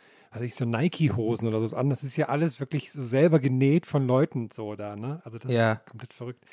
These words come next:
Speaker 1: Ich
Speaker 2: Ich
Speaker 1: wollte
Speaker 2: merk
Speaker 1: noch
Speaker 2: grad, es
Speaker 1: kurz
Speaker 2: war nicht die Figur, äh, nee, nicht die Figur, sondern genau, Figur war auch dabei, aber,
Speaker 1: Mhm.
Speaker 2: äh, die Figur von so einem, das war so ein Witch-Doctor, ähm,
Speaker 1: <laughs>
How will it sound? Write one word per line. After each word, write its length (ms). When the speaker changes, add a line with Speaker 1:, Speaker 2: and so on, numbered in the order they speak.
Speaker 1:
Ich 120
Speaker 2:
Ich 60
Speaker 1:
wollte 160
Speaker 2:
merk 60
Speaker 1:
noch 40
Speaker 2:
grad, 140
es 60
Speaker 1:
kurz 20
Speaker 2:
war 80
nicht 160
die 60
Figur, 420
äh, 80
nee, 160
nicht 200
die 60
Figur, 320
sondern 280
genau, 180
Figur 300
war 120
auch 160
dabei, 420
aber, 360
Speaker 1:
Mhm. 80
Speaker 2:
äh, 40
die 120
Figur 340
von 200
so 100
einem, 100
das 160
war 100
so 120
ein 120
Witch-Doctor, 880
ähm, 400
Speaker 1:
<laughs> 240